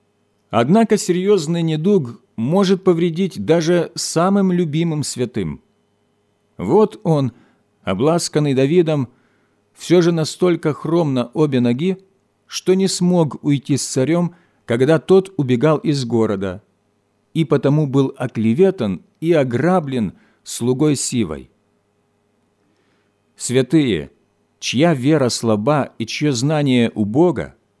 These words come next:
легко терпят поражение.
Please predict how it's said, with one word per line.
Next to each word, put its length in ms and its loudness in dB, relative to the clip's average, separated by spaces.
легко 460 0
терпят 520 -2
поражение. 640 -4